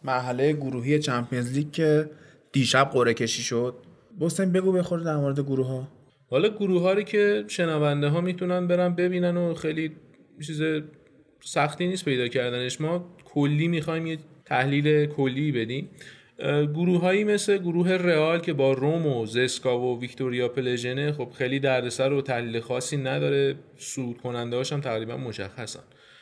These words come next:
Speaker 2: یا مثلاً گروه بایرن هم که تقریباً تو همین مایه هاست، با بنفیکا و آژاکس و آیک آتن. مزخرف ترین گروه، گروه چهاره که لوکوموتیو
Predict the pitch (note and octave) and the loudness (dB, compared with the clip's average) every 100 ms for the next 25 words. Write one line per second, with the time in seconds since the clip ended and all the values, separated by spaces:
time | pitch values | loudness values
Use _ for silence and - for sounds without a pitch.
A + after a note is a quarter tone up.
0 | _ - C3+ C3+ C3 B2 C3 C#3 C3 C3 | _ -2 2 2 2 -2 -2 -2 0 2
1 | C#3 C#3 B2+ B2+ C3 C#3 C#3 C3+ C3 A#2 | 2 2 2 2 2 0 -2 -4 -4 -2
2 | A#2 B2+ C3+ B2 C3+ D3+ D3+ C#3+ C3+ C3+ | -2 -6 -6 -6 -2 -2 -2 -2 -4 -4
3 | B2+ C3 - - - _ - A#2+ A2+ A2 | -6 -10 -12 -16 -20 _ -2 0 2 0
4 | A#2 A#2 A2 A#2 A#2+ A2+ A2+ - A2+ A2 | -2 -4 -4 -6 0 2 2 2 0 -2
5 | G#2+ - A#2 A2 G#2 G2+ - _ - A#2 | -4 -6 -6 -4 -4 -8 -16 _ -4 0
6 | A2+ A2 A#2+ A2 G#2+ A#2+ B2+ D#3 F3+ - | 0 0 -4 -4 -4 -6 -6 -6 -8 -12
7 | - _ _ _ C#3+ D3+ E3+ F#3+ F#3 F#3 | -20 _ _ _ 0 2 4 2 0 -2
8 | F3+ - F3+ F3 E3 E3 E3 E3 D#3+ D3+ | -2 2 2 2 0 0 2 2 0 0
9 | C#3+ D3 E3+ E3 D#3 C3 C#3+ D#3+ C#3 A#2+ | 2 4 2 0 0 2 4 4 4 2
10 | A2 B2+ A#2+ B2+ D3 C3+ C3 D#3 D#3+ | 0 -4 -2 -2 -2 -2 -2 -4 -4